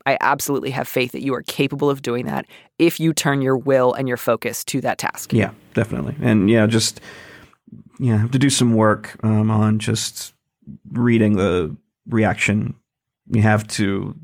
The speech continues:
Speaker 2: this woman and try and, yeah, be, have some compassion for her. She's not a, you know, she's not a demon. <laughs>
Speaker 1: No, I, I, I just, yeah, this is really, um, the, the, the bias against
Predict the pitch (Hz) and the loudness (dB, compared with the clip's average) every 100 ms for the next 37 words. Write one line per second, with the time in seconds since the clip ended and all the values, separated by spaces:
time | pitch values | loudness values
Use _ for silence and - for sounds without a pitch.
0 | - _ _ _ _ - 110 - 113 107 | -20 _ _ _ _ -4 -2 2 2 4
1 | 101 95 90 92 - - - 110 98 98 | 2 0 -2 -6 -8 -8 0 2 2 -2
2 | - - - - - _ _ _ _ - | -6 -20 -20 -20 -20 _ _ _ _ 0
3 | 123 110 113 123 117 113 110 98 - - | 4 4 2 2 4 4 2 0 -6 -4
4 | 110 113 110 107 104 104 104 - 113 117 | 0 0 2 0 0 0 0 0 0 -2
5 | 120 - - 107 98 104 117 - - 101 | -6 -6 -4 -2 -4 -4 -8 -12 -6 -4
6 | 80 - - _ _ _ _ 120 120 - | -4 -8 -12 _ _ _ _ -10 -8 -2
7 | 113 95 104 110 107 107 - - - - | 0 0 0 2 4 2 0 -6 -16 -16
8 | - - - - - - 269 339 - 233 | -16 -20 -20 -20 -20 -4 2 2 2 0
9 | 226 226 226 226 233 196 247 214 220 240 | 0 2 0 0 -4 -2 0 2 0 -2
10 | 202 175 196 208 220 214 - _ _ _ | -4 -4 -2 0 -2 -2 -8 _ _ _
11 | - 180 175 151 151 - _ _ _ - | -4 0 0 -2 -8 -18 _ _ _ -20
12 | _ - _ _ _ _ _ _ - - | _ -20 _ _ _ _ _ _ -18 0
13 | 165 143 - 151 135 139 151 139 151 180 | 2 2 2 0 0 0 0 2 2 2
14 | 180 175 180 190 | 0 -2 0 0